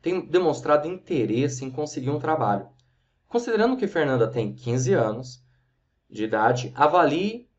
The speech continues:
a situação da estudante, de acordo com as disposições da Lei oito mil e sessenta e nove de noventa,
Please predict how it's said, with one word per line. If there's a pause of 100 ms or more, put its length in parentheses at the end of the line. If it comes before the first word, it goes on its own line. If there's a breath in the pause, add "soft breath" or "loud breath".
a
situação
da
estudante,
de
acordo
com
as
disposições
da
Lei
oito
mil
e
sessenta
e
nove
de
noventa,